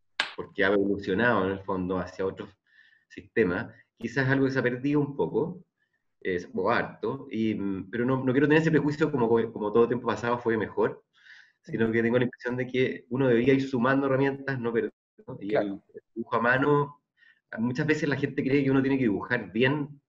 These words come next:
Speaker 1: eh, y no,
Speaker 2: No.
Speaker 1: no, eso no es real, en el fondo es más un método de expresión. Y, y es, y, y lo que tiene muy agradable, por lo menos para mí, es que tiene algo así como en, en, que es muy instantáneo.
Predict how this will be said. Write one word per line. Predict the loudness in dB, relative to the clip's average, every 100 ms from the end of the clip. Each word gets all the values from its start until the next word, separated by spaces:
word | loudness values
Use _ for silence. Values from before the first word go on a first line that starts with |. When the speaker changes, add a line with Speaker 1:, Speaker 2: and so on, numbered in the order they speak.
| _ _ _
Speaker 1:
eh, | -4 -2 -2
y | -4
no, | -8 -8
Speaker 2:
No. | -2 -2 0
Speaker 1:
no, | -2 -4 _ _
eso | -12 -6
no | -2
es | 0 -2
real, | -2 0 0 -2
en | -6
el |
fondo | -4 0
es | 0
más | 2 0
un | 2 0
método | 0 0
de | 0
expresión. | -2 -6 -4 -2 -4 -6 -16 _ _ _ _ _ _ _ -4
Y, | 0 2 0 -2
y | 0
es, | 0 -2
y, | -6 -6 -2
y |
lo | 0
que | 2
tiene | 4 4
muy | 6 4 4 2 -2 -6
agradable, | 0 2 4 4
por | 4
lo | 2
menos | 2 0
para | -2
mí, | 0 0
es | -2 -4
que | -4
tiene | -2 0
algo | -2 -2
así | -6 -10 -14
como | -10 -4 -4 -4 -6
en, | -8 -8
en, | -10 -12 -16 -20 _ _ _ _ _ _
que | -6
es | -6
muy | 0 2 2 2 2
instantáneo. | -2 -4 -6 -4 -4 -4